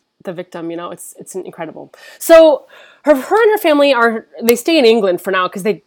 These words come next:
they just can't go home 'cause they're gonna be killed by the Taliban. And so once she hits full recovery, Malala basically embarks on a massive speaking tour around the world. First, she goes to the U N,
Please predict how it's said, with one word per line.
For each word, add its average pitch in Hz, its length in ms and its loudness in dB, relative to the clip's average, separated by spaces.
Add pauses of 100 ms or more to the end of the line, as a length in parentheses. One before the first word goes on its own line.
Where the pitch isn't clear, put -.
(160)
they 202 120 -2
just - 400 -12 (100)
can't 226 240 -4
go 208 100 0
home 180 480 -4 (260)
'cause 202 180 -2
they're 208 120 -2
gonna 208 140 0
be 202 100 -2
killed 202 220 -4
by 196 120 -6
the 175 60 -8
Taliban. - 480 -12 (280)
And 220 240 2
so 214 480 6 (220)
once 262 240 4
she 339 120 0
hits 370 200 -2
full 302 160 -2
recovery, 202 520 2
Malala 196 600 2
basically 302 1120 -6
embarks 208 480 -4
on 190 100 -4
a 185 40 -6
massive 202 560 -8
speaking 185 420 -10
tour 180 260 -12
around 170 300 -8
the 165 80 -10
world. 170 380 -12 (320)
First, 277 400 -2
she - 180 -8
goes 240 180 -4
to - 80 -10
the 220 100 -4
U 202 220 -6
N, 208 420 -6